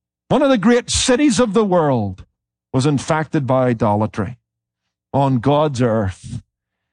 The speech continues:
And this holy minister, the Apostle Paul, was brought to a state of agitation and moral aggravation. And you know what? It was a proper expression of anger.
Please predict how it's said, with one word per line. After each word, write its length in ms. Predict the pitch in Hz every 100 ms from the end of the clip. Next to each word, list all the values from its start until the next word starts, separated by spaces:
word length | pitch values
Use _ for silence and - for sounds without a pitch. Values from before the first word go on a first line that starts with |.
| _ -
And 100 | 123
this 180 | 147 -
holy 280 | 180 190 180
minister, 640 | 160 151 135 - 143 131 _ _ -
the 60 | 113
Apostle 560 | 101 160 165 - 165
Paul, 560 | 135 135 117 117 113 - - -
was 140 | 120
brought 340 | 92 139 143 -
to 100 | 131
a 40 |
state 320 | - - 139
of 140 | 127 107
agitation 960 | 139 147 120 131 - 131 127 - 120 104 - -
and 200 | 127 123
moral 380 | 120 131 131 123
aggravation. 920 | - 120 117 117 101 110 110 - 113 101 - -
And 160 | 127 123
you 60 |
know 120 | 127 131
what? 300 | 127 131 - _ _ -
It 120 | 170
was 200 | 131 120
a 100 | 113
proper 800 | - - 180 185 160 - 80 -
expression 680 | 110 - - 120 110 -
of 120 | 101 104
anger. 500 | 104 101 95 65